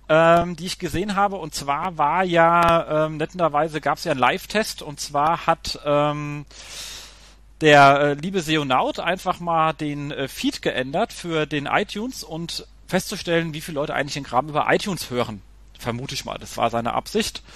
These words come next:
Und siehe da, wir haben auch fast, irgend-, nee, nicht fast, sondern wir haben mehr als die Hälfte der Zuhörer verloren. Ähm,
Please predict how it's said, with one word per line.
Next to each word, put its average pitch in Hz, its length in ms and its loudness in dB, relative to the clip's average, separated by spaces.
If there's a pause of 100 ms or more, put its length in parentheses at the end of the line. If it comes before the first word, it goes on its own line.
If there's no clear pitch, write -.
(200)
Und 165 320 2
siehe 165 260 2
da, 131 240 6
wir 165 140 0
haben 160 160 2
auch 143 140 -4
fast, - 440 0
irgend-, 151 460 -12
nee, 135 300 -6
nicht 139 200 -10
fast, - 300 0
sondern 139 260 -6
wir 131 80 -2
haben 135 280 -2
mehr 147 180 4
als 135 140 -2
die 139 100 -4
Hälfte 139 200 -4
der 123 140 -8
Zuhörer 139 380 -4
verloren. 131 440 -2 (720)
Ähm, 156 520 2